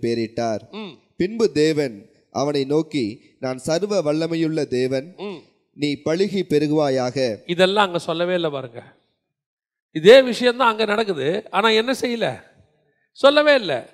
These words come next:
Speaker 2: ஏன்னா அங்க அவனுக்கு இதை சொல்ற ஒரு பிளான்ல இல்ல. அங்க வந்தது கம்ஃபர்ட் பண்ணத்தான் வந்தாரு. "நீ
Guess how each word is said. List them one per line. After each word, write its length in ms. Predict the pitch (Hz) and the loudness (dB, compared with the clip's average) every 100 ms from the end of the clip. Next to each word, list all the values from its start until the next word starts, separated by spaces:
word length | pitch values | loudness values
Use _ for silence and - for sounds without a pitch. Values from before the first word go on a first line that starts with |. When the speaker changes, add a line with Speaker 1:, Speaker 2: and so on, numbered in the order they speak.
| _ | _
Speaker 2:
ஏன்னா 320 | 196 254 285 | 4 4 4
அங்க 280 | 240 262 285 | 0 0 2
அவனுக்கு 400 | 247 240 240 240 | 4 2 -2 -4
இதை 120 | 226 | -4
சொல்ற 340 | 190 220 233 220 | -2 0 2 0
ஒரு 120 | 180 | 0
பிளான்ல 380 | 190 180 202 202 | 0 0 0 -4
இல்ல. 240 | 170 175 143 - - _ _ _ _ _ _ | -4 -4 -8 -10 -16 _ _ _ _ _ _
அங்க 340 | 170 262 285 269 | 0 0 4 4
வந்தது 320 | 220 190 233 | 4 -4 -4
கம்ஃபர்ட் 520 | - 196 196 254 240 - | -2 -2 2 2 2 -4
பண்ணத்தான் 440 | 175 165 170 165 | -2 -2 -2 -6
வந்தாரு. 320 | 135 117 107 - _ _ _ _ _ _ _ | -8 -12 -14 -18 _ _ _ _ _ _ _
"நீ 100 | 147 | -12